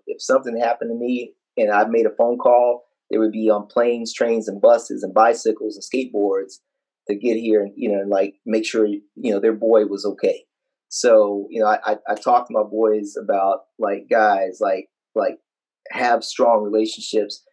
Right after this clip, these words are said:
And then, and I would also tell them, and it, it, one of the things I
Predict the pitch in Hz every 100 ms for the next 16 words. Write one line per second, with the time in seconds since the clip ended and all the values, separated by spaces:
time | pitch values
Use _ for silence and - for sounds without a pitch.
0 | _ - 127 131 131 151 147 156 147 156
1 | 185 127 123 127 123 123 123 - 135 -
2 | - - - 156 - 156 175 170 151 135
3 | 117